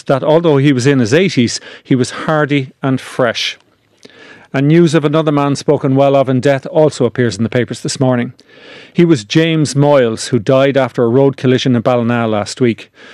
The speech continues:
According to the Irish Daily Mirror, the priest at his funeral yesterday told mourners that James had died after pushing his six-year-old niece to safety out of the path of an oncoming vehicle. The priest went on, "No greater love than to lay down your life for a friend."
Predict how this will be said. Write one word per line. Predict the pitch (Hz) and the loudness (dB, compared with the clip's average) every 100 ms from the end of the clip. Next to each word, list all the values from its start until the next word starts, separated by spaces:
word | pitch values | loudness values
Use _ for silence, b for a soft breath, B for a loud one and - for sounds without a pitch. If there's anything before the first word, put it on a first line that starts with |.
| B B | B B
According | 120 - 139 131 | -4 0 0 0
to | - | -2
the | 123 | 0
Irish | 127 123 | 0 0
Daily | - 131 120 | -2 0 0
Mirror, | 139 151 143 | 2 2 0
the | 131 | -4
priest | - 147 135 - | -2 -2 -2 -4
at | 120 | -4
his | 127 | -6
funeral | - 147 143 135 117 | -2 0 2 0 0
yesterday | 117 - 113 131 131 B B _ | -2 -4 -4 -2 -4 B B _
told | 165 170 156 | 0 2 2
mourners | 156 151 143 - | 0 2 -2 0
that | 131 101 | -2 0
James | 143 151 156 - | -2 0 -2 -4
had | 143 101 | -4 0
died | 147 143 117 110 - | 0 2 0 -4 -6
after | 131 - | -6 -6
pushing | 127 - 139 143 127 | -6 -6 -2 0 0
his | - | -2
six-year-old | 165 - - 131 131 113 | -6 -4 0 2 2 0
niece | 135 135 - | -2 -2 -4
to | - | -6
safety | - 180 175 - 123 95 B B B _ | -4 -2 -2 -2 -6 -8 B B B _
out | 151 139 | -2 0
of | 131 | -2
the | 147 | -4
path | - 135 113 - | -4 -4 -2 -4
of | 117 | -2
an | 120 | -2
oncoming | 117 110 117 117 | -2 -4 -2 -2
vehicle. | 107 127 120 139 143 _ b b b b | 0 0 -2 -6 -8 _ b b b b
The | - | -6
priest | 143 135 147 | -4 -2 -2
went | 127 | -2
on, | 139 135 117 B B B - | 0 0 -4 B B B -2
"No | 147 | -2
greater | 131 156 151 | 2 0 0
love | 135 139 107 - - | 0 0 0 -6 -6
than | 120 | -6
to | - | -2
lay | 120 127 | 0 2
down | 120 127 127 | 0 0 0
your | 135 | 0
life | 135 107 - - | 0 -2 -6 -18
for | - - 113 | -14 -4 -4
a | |
friend." | 101 - 123 113 110 | -4 -4 -2 -2 -6